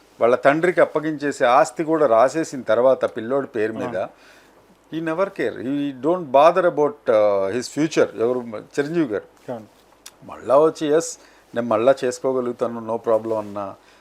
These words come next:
Speaker 1: రకంగా ఉండటం, ఆయన అలా ఆ పాత్రలో అలా చేయటం, డైరెక్టర్ గారు చేయించడం, కే విశ్వనాథ్ గారు మాత్రం, ఇది అద్భుతమైన విషయాలు, చర్చించుకోదగ్గ విషయాలు
Speaker 2: Yes.
Speaker 1: ఇవన్నీ.
Speaker 2: అయితే ఈయన సూపర్ స్టార్డమ్ మాస్ క్యారెక్టర్లు చేసే టైంలో సార్,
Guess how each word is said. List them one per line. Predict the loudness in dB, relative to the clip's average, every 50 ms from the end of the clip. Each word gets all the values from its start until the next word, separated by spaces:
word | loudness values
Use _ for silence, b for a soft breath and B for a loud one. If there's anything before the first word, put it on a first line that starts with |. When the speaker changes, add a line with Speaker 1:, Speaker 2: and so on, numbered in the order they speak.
| b b b -6
Speaker 1:
రకంగా | -6 -4 -4 -4 -2 0 0
ఉండటం, | 0 0 -2 -4 -6 -6 -4 -4 -6 -6 -8 -12 -18 _ _ -8 -6
ఆయన | -6 -6 -4 -4
అలా | -2 0 0 0 -2 -4
ఆ | -6
పాత్రలో | 0 2 2 2 2 0 -2 -6 -4 0 0 0
అలా | 0 0 -2 -4 -6
చేయటం, | -10 -10 -8 -8 -8 -8 -8 -10 b b b b b b -8 -2
డైరెక్టర్ | -2 0 -2 -2 -4 -4 -2
గారు | -2 0 -2 -2 -4 -8
చేయించడం, | -8 -8 -10 -14 -16 -16 -16
కే | -12 -10 -10
విశ్వనాథ్ | -10 -10 -12 -14 -14 -14 -12 -12 -12
గారు | -12 -12 -12 -12 -12
మాత్రం, | -16 -16 -18 _ -18 -18 -16
ఇది | -16 -14 -12 -12 -10 -8 -8 -8 -4 0
అద్భుతమైన | 0 0 0 0 -2 0 2 2 2 2 0 -2
విషయాలు, | -6 -4 -6 -6 -6 -4 -4 -4
చర్చించుకోదగ్గ | -4 -4 -6 -12 -12 -10 -6 -4 -2 0 -2 -2 -2 -6
విషయాలు | -8 -8 -10 -8 -8 -8 -8
Speaker 2:
Yes. | -8
Speaker 1:
ఇవన్నీ. | -10 -12 -14 -16 -20 -20 _ _ _ -14
Speaker 2:
అయితే | -12 -4 -2 -2
ఈయన | -2 -2 -4
సూపర్ | -8 -6 -8 -8 -8 -4 -4 -4 -4
స్టార్డమ్ | -4 -8 -10 0 4 6 6 6 4 2 -4 -4 -4 -4 -8 -6
మాస్ | -4 -2 0 0 0 -2 -4 -14 -18 -8 -2
క్యారెక్టర్లు | -2 -2 -2 -2 -6 -6 -6 -6 -6 -8 -10 -6 -6
చేసే | -6 -6 -6 -10
టైంలో | -8 -8 -8 -8 -6 -8 -10 -10
సార్, | -10 -14 -16